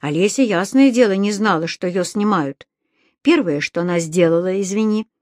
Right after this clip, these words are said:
присела на корточки. «Правда, что ли? И это показали? Улет!» Нет, камера в это время дала панораму пещеры.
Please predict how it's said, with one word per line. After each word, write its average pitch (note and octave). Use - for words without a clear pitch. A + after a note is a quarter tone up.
присела A#3+
на G3
корточки. -
«Правда, C#4
что G3+
ли? E3+
И C4+
это D#4+
показали? E4+
Улет!» C#4+
Нет, E3+
камера D#4
в A3
это A#3
время A3
дала F#3+
панораму E3+
пещеры. -